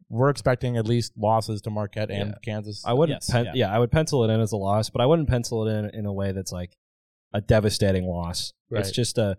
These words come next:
Speaker 2: it's a learning loss. It's a very much a learning opportunity.
Speaker 1: Yeah.
Speaker 2: And that's what I think they're gonna approach the game as.
Speaker 1: This team is not competing to be ranked number ten in the country going into March Madness. They're competing to be a solid team throughout the Pac-twelve schedule to compete for that title, but more so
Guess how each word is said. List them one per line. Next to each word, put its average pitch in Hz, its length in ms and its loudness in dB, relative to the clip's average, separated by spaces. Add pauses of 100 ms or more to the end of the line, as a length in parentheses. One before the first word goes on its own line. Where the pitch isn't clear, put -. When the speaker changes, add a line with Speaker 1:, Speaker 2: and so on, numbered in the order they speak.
(140)
Speaker 2:
it's - 180 -4
a 120 40 2
learning 101 360 0
loss. 82 400 -12
It's - 160 -6
a 117 40 2
very 117 280 2
much 107 200 -2
a 101 40 -4
learning 92 300 -6
opportunity. 85 680 -12
Speaker 1:
Yeah. 104 220 0
Speaker 2:
And 107 120 -2
that's 104 180 0
what - 220 -2
I 92 100 -8
think 95 320 -8
they're 92 120 -4
gonna 90 200 -6
approach 87 320 -10
the 85 80 -10
game 82 220 -10
as. 78 280 -10
Speaker 1:
This 165 140 0
team 185 180 2
is 147 80 2
not 139 200 2
competing 117 400 0
to 104 60 -2
be 101 140 0
ranked 101 320 -6
number 110 240 -4
ten 104 180 -2
in 98 60 -2
the 92 60 -6
country 98 340 -4
going 98 240 0
into 95 120 -6
March 92 280 -10
Madness. 92 280 -4
They're 139 100 2
competing 117 520 2
to 107 300 6 (300)
be 117 460 2
a 110 80 2
solid 113 400 2
team 104 360 -4 (140)
throughout 107 240 2
the 98 60 -2
Pac-twelve 101 440 2
schedule 98 400 -2
to 95 220 -12 (320)
compete 127 400 2 (180)
for 117 200 4
that 110 180 4
title, 110 320 6
but 104 160 0
more 104 240 -2
so 101 400 2